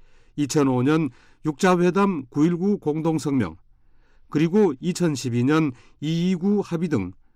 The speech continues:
그동안 국제사회가 기울여온 북핵 문제 해결 노력을 설명했습니다. 임 차관은 북핵 문제가 인간이 만든 문제이기 때문에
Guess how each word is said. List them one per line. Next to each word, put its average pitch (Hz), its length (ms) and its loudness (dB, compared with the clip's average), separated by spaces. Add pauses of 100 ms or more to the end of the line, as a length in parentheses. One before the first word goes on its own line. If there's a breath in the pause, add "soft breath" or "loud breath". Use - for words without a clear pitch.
(320)
그동안 175 560 2
국제사회가 170 760 0
기울여온 135 760 0 (360 soft breath)
북핵 190 260 0
문제 180 500 0
해결 151 340 0
노력을 127 600 0
설명했습니다. 117 960 -4 (1080 soft breath)
임 156 140 2
차관은 143 600 2 (340 soft breath)
북핵 170 300 2
문제가 135 600 2 (280 soft breath)
인간이 185 420 4
만든 180 320 2
문제이기 156 560 0
때문에 139 480 -2